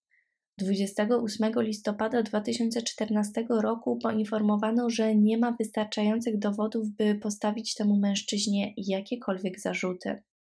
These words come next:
W dwa tysiące szesnastym roku policja przekazała, że dzięki nowo dostępnej technologii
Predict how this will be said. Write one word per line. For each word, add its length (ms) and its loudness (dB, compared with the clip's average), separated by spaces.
W 40 -12
dwa 200 0
tysiące 420 0
szesnastym 580 0
roku 320 0
policja 380 0
przekazała, 600 0
że 180 0
dzięki 360 2
nowo 320 4
dostępnej 540 -2
technologii 840 0